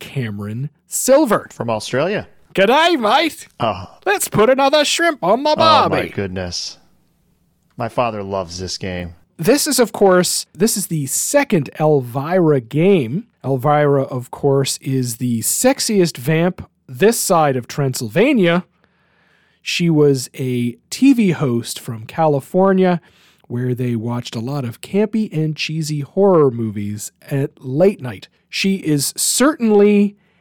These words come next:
Speaker 1: a cult character.
Speaker 2: Yeah.
Speaker 1: Is that
Speaker 2: Yeah,
Speaker 1: correct?
Speaker 2: was it Movie Macabre or something like that, the, the show she hosted?
Speaker 1: It was sort of like a, a not funny Mystery Science Theater three thousand.
Speaker 2: Oh, she was funny.
Speaker 1: I guess.
Speaker 2: She wouldn't, like, insult. She would, the, and be-,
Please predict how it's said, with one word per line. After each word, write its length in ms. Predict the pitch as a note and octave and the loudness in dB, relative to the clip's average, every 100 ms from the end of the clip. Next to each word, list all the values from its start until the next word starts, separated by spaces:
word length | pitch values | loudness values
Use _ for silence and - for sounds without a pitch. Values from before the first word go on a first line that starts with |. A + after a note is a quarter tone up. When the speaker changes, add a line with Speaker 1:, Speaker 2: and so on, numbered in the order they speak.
| _ - | _ -8
Speaker 1:
a 300 | C3+ B2+ A#2+ - - | -2 -2 -2 -6 -2
cult 460 | - A3 - - _ _ _ _ | 2 2 -2 -12 _ _ _ _
character. 580 | - E3 C3 A2+ - - | -2 0 0 -2 -6 -14
Speaker 2:
Yeah. 100 | - | -14
Speaker 1:
Is 80 | B2 | -4
that 160 | D#3+ D3 | -2 2
Speaker 2:
Yeah, 60 | |
Speaker 1:
correct? 180 | A#2+ G#2+ | 2 2
Speaker 2:
was 140 | D3 C3+ | -2 -10
it 60 | |
Movie 460 | E3 G#2+ C3+ D3 D#3+ | -8 -4 -4 -4 -6
Macabre 720 | A#2 - - G#2 G#2+ A2+ A2 | -6 -8 -6 -4 -2 -4 -6
or 40 | |
something 280 | G#2 A#2 G#2+ | -8 -10 -8
like 140 | A2 G#2 | -10 -8
that, 240 | G#2 G#2 | -10 -10
the, 240 | - - | -14 -12
the 140 | F#2 - | -10 -10
show 280 | - A2+ G2+ | -6 -4 -4
she 200 | - F#2 | -6 -6
hosted? 500 | F#2+ F2 - F2+ F2+ _ _ | -6 -8 -8 -10 -12 _ _
Speaker 1:
It 120 | - G#3 | -2 2
was 160 | G#3 | 2
sort 240 | - D#4+ F#4 | 4 2 4
of 60 | |
like 200 | C4 D3+ - _ - | 0 -2 -8 _ -2
a, 220 | D#3+ D3+ - | 0 0 0
a 100 | D3+ | -2
not 480 | C#3+ D3 F3 F#3+ - | 2 2 2 2 -4
funny 680 | - - F3 E3 C#3+ C3 C3 | -12 -2 0 2 0 -2 -2
Mystery 400 | D#3 D3 - C3+ | -2 0 0 -2
Science 360 | - B2 A2+ | -2 -4 -6
Theater 260 | - A#2 G#2+ | -6 -8 -8
three 180 | - G2+ | -12 -6
thousand. 260 | G3 D3 G#2+ | 0 0 0
Speaker 2:
Oh, 20 | |
she 160 | - | -4
was 140 | D#3+ - | -8 -8
funny. 320 | F2+ F2 F2 _ - | -10 -10 -12 _ -12
Speaker 1:
I 40 | C#3 | -10
guess. 340 | - D3+ - | -8 -8 -6
Speaker 2:
She 80 | D#3 | -2
wouldn't, 260 | E3 C#3+ B2+ | -2 -2 -2
like, 200 | B2 C3 | -4 -4
insult. 480 | C3 - C3 - - | -6 -2 -2 -2 -8
She 160 | C3+ | -4
would, 240 | B2+ A2+ F2+ | -4 -4 -8
the, 420 | - G#2+ G#2 F2 F#2 _ _ - | -10 -6 -6 -8 -20 _ _ -8
and 80 | C3 | -6
be-, 200 | C3 | -6